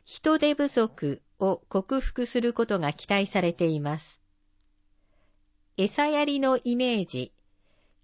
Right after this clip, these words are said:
県水産振興課執務室にて、マサバの状況を確認中。富山技師、荒山課長補佐。釣りやアクアリウム、魚類の自然史研究などが趣味で、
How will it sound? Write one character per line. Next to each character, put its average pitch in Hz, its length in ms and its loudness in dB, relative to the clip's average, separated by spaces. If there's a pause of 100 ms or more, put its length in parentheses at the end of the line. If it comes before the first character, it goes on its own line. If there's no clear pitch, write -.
(160)
県 285 240 2
水 254 240 -4
産 247 280 -4
振 240 260 -4
興 226 240 0
課 220 160 0
執 - 160 -8
務 269 300 -2
室 - 200 -12
に 185 200 -2
て、 135 260 -4 (280)
マ 190 120 0
サ 285 160 0
バ 277 140 2
の 262 160 2
状 233 220 4
況 214 360 0
を 202 60 0
確 196 300 -2
認 208 260 0
中。 180 500 -4 (720)
富 294 160 0
山 196 300 0
技 185 160 0
師、 - 320 -8 (320)
荒 220 220 0
山 247 300 -2
課 226 160 -4
長 202 280 -2
補 196 160 -2
佐。 117 260 -6 (1500)
釣 220 180 2
り 285 180 2
や 254 260 4
ア 226 120 2
ク 285 240 0
ア 269 80 4
リ 254 260 0
ウ 170 60 0
ム、 135 300 -4 (100)
魚 269 220 6
類 285 220 2
の 214 100 2
自 196 180 -2
然 277 240 0
史 262 180 -4
研 262 220 2
究 220 240 0
な 190 160 0
ど 180 140 0
が 170 60 0
趣 180 200 -2
味 196 160 -2
で、 127 240 -2